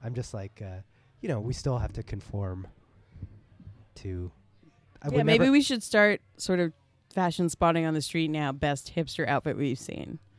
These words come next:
Speaker 1: Because if I saw you wearing, like,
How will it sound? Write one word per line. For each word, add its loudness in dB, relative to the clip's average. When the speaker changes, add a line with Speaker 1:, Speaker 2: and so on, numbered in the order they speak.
Speaker 1:
Because 6
if 2
I 8
saw 8
you 4
wearing, 2
like, -2